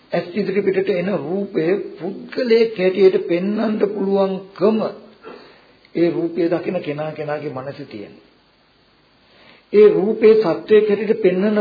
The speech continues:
කම තියෙන්නේ කෙනා කෙනාගේ මනසේ.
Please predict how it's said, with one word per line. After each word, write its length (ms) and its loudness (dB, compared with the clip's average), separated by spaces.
කම 240 -4
තියෙන්නේ 520 -4
කෙනා 360 -8
කෙනාගේ 480 -6
මනසේ. 520 -8